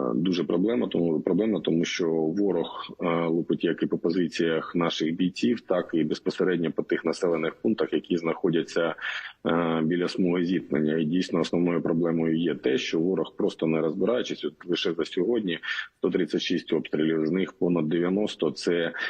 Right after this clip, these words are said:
F P V-дрони, причому б'ють як по цивільним автомобілям, по будинкам, де бачать якесь, е, світло, не розбираючи, чи цивільні особи там живуть, чи, е, хтось інший. Особливо транспорт, який займається евакуацією і наданням допомоги, він весь під прицілом.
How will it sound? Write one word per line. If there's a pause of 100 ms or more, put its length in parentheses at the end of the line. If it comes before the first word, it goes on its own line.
(120)
F
P
V-дрони,
причому
б'ють
як
по
цивільним
автомобілям,
по
будинкам,
де
бачать
якесь,
е,
світло,
не
розбираючи,
чи
цивільні
особи
там
живуть, (420)
чи, (440)
е,
хтось
інший.
Особливо
транспорт,
який
займається
евакуацією
і
наданням
допомоги,
він
весь
під
прицілом.